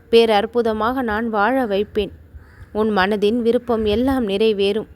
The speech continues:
நீ என்னிடம் கேட்டு காத்து கொண்டிருக்கின்ற அத்தனை வரங்களும் ஒவ்வொன்றாக இனி உனக்கு கிடைக்கும். உன்னுடைய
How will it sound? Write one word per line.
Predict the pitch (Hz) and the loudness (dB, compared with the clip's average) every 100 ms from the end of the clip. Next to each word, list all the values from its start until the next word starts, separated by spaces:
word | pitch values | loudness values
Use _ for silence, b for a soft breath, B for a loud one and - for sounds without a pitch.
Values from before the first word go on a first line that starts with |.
| _ _ - | _ _ -4
நீ | 226 214 | 0 0
என்னிடம் | 208 208 214 240 | 0 0 0 -2
கேட்டு | 233 220 - 240 | 0 0 0 0
காத்து | 208 208 208 | 2 0 -2
கொண்டிருக்கின்ற | 208 247 247 233 220 240 220 233 226 | -4 -4 -2 -4 -6 -8 -4 0 0
அத்தனை | 202 - 214 208 | 0 -4 -6 -4
வரங்களும் | 196 196 247 233 247 294 | -2 0 0 0 0 0
ஒவ்வொன்றாக | 196 202 220 208 214 262 269 | -2 -2 -4 -2 0 0 0
இனி | 214 269 | 0 0
உனக்கு | 247 240 269 240 | 0 -2 -2 -4
கிடைக்கும். | 202 190 208 - 170 - - B B B B B | -4 -4 -4 -6 -8 -8 -8 B B B B B
உன்னுடைய | 196 214 196 202 | -4 0 0 2